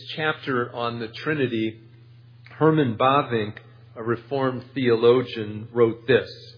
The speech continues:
"The seeds that developed into the, into the full flower of New Testament Trinitarian revelation are already planted in the Old Testament.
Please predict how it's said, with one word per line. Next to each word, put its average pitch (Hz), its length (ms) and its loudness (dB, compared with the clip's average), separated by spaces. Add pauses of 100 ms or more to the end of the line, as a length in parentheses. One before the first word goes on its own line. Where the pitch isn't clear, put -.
(680)
"The 143 80 2
seeds 214 680 -2
that 180 220 4
developed 143 540 4
into 131 240 -2
the, 123 280 -2 (180)
into 147 220 2
the - 160 0 (120)
full 190 320 6 (220)
flower 156 640 4 (460)
of 123 200 0
New 185 540 2
Testament 131 800 -4
Trinitarian 180 1040 2
revelation 139 840 0 (720)
are 117 140 -8 (100)
already 170 440 0
planted 147 800 -4 (600)
in 120 140 -6
the 117 160 0
Old 110 280 -2
Testament. 85 600 -16